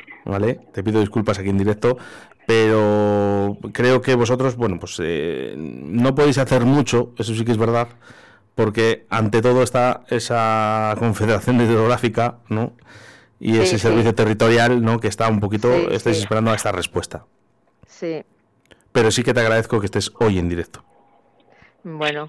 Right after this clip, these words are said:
Speaker 2: gracias a vosotros por el interés.
Speaker 1: Montserrat, tenemos que llevar esto adelante y en Envase de Juarros tiene que seguir como lo que era, ¿vale?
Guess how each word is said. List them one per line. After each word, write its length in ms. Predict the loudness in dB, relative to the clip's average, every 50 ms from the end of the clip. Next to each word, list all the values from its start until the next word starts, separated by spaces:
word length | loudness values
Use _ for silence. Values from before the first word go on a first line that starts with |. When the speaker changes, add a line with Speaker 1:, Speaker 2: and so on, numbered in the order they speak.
| -10 -8
Speaker 2:
gracias 340 | -6 -6 -6 -6 -8 -8 -6
a 80 | -6
vosotros 440 | -6 -6 -6 -8 -8 -8 -8 -10 -10 -8
por 640 | -4 -4 -2 -2 0 -2 -2 -2 -4 -4 -6 -8 -8 -8 -8 -8 -10 -12 _ _ _ _ _ _ _ -6
el 160 | -4 -2 -2
interés. 520 | -2 -2 -2 -2 -2 -2 -2 -4 -6 -10 -18 -20 -20 -20 -20 -20 -20 _ _ -20 -20 -20 _ -20 -20 -20 -20 -20 -20 -20 -20 -10 -4
Speaker 1:
Montserrat, 400 | -2 0 2 2 2 2 2 2
tenemos 240 | 0 0 0 0 0
que 80 | 0 2
llevar 200 | 2 2 2 0
esto 160 | 0 0 0
adelante 500 | 2 2 2 2 0 0 -2 -4 -6 -6 -6 -4
y 560 | -4 -2 -2 -2 0 0 0 0 0 0 0
en 100 | 2 2
Envase 300 | 2 0 0 0 0 0
de 60 | 0 0
Juarros 380 | 0 -2 -2 -2 -2 -4 -4
tiene 220 | -2 -2 -2 0 0
que 100 | -2 -2
seguir 360 | -2 0 0 2 0 0 0
como 220 | -2 -2 0 0 0
lo 140 | 0 0
que 80 | 0 -2
era, 140 | -2 -2 -4
¿vale? 260 | -4 -4 -4 -4 -4